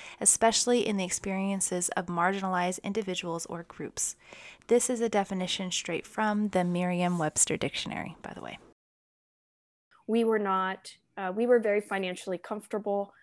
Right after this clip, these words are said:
Speaker 2: I didn't go without in terms of, you know, having somewhere safe to sleep and, and those kinds of things. Um, but my, I grew up in a,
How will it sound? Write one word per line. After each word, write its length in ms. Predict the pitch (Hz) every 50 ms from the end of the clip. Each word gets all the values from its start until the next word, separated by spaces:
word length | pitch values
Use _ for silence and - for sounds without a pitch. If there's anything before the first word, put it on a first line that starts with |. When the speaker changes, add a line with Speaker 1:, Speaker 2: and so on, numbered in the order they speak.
| _ _ _ - -
Speaker 2:
I 120 | - 190
didn't 240 | 202 208 202 185 165
go 340 | - - 180 175 170 165 175 _ -
without 840 | - 180 180 175 165 - - - 180 170 170 175 185 - - - -
in 140 | - 185 175
terms 420 | - - 180 175 175 170 165 -
of, 300 | 170 165 165 160 165 170 - - - - - - - _ -
you 80 | 220
know, 300 | 175 165 151 147 156 170 - _
having 400 | - - - - 190 185 185 180
somewhere 500 | - - 185 175 175 175 170 170 170 165 - - - -
safe 280 | - - - 214 196 196
to 100 | - 208
sleep 460 | 190 - - - 190 185 185 190 - - -
and, 260 | - 185 185 175 - - -
and 200 | - 185 175 175
those 220 | 185 185 180 175
kinds 300 | - - 196 185 180 -
of 80 | 190 190
things. 400 | - 185 185 180 180 180 - - - - - - - - _
Um, 360 | - 196 190 190 185 185 - - _ _ - - - - _ -
but 140 | 214 220 220
my, 480 | 226 220 214 214 214 214 208 208 - - -
I 100 | 208 190
grew 180 | 190 233 240
up 120 | 254 247 -
in 120 | 247 233
a, 140 | 226 214